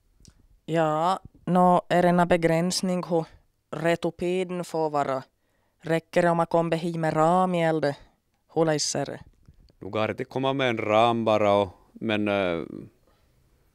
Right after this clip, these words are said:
Speaker 2: har var ju dyr, om man har pengar så får jag ju laga de peden.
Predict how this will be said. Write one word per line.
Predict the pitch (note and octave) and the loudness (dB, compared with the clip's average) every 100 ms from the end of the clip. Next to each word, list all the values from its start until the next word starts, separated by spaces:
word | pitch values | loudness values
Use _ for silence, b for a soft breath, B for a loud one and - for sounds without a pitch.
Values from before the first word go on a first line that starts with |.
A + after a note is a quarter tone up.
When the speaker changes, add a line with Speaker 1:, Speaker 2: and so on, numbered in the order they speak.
| _ _ _ _ _ _ _ - _ _ _ _ _ _ | _ _ _ _ _ _ _ -20 _ _ _ _ _ _
Speaker 2:
har | _ - A2+ | _ 2 4
var | G2 F2 | 6 4
ju | A#2+ | 4
dyr, | C#3 C#3+ B2 | 4 4 2
om | B2 | 2
man | A#2+ | 2
har | B2 | 2
pengar | - C#3 B2+ G#2+ | 4 2 4 0
så | C3 | -2
får | B2 C#3+ A#2+ | 0 4 4
jag | G2 | 4
ju | F2+ | 0
laga | D#2 D2 D2 | -4 -6 -10
de | C#2+ | -12
peden. | - C#2 C2 | -14 -16 -16